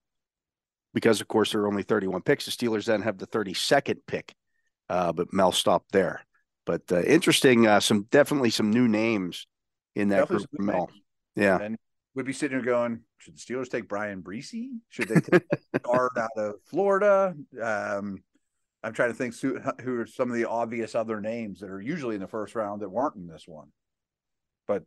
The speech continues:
Speaker 2: that thirty-second pick's gonna be fun.
Speaker 1: Yeah, absolutely. Absolutely. Um, gonna be interesting. We got another, well, t-, couple, couple months here before we get to that, <laughs> Matt. In fact, I just got the,
Speaker 2: I
Speaker 1: uh,
Speaker 2: know.
Speaker 1: infor-,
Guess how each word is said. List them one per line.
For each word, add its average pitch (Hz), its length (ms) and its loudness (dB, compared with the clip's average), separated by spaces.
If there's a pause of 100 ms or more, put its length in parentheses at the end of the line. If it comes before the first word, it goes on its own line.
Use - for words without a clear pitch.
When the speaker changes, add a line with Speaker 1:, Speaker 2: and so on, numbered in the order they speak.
(160)
Speaker 2:
that 127 160 -4
thirty-second 135 460 0
pick's 123 220 -4
gonna 82 140 -10
be 80 100 -14
fun. 87 440 -12 (440)
Speaker 1:
Yeah, 98 260 6 (100)
absolutely. 101 760 2 (120)
Absolutely. 92 680 0 (300)
Um, 85 520 0 (1400)
gonna 202 140 12
be 226 100 12
interesting. 156 400 10
We 139 80 10
got 165 120 10
another, 160 520 10
well, 151 300 8 (120)
t-, - 180 -2
couple, 135 320 6 (180)
couple - 200 2
months 139 320 6
here 117 160 4
before 117 280 2
we 120 100 2
get 123 140 4
to 123 80 -4
that, 123 240 4
<laughs> - 160 -4
Matt. - 260 2
In 139 120 0
fact, 139 260 6
I 123 80 6
just 131 220 0
got 131 200 4
the, 127 120 -2
Speaker 2:
I 143 80 6
Speaker 1:
uh, 143 40 6
Speaker 2:
know. 120 220 2
Speaker 1:
infor-, 135 160 -4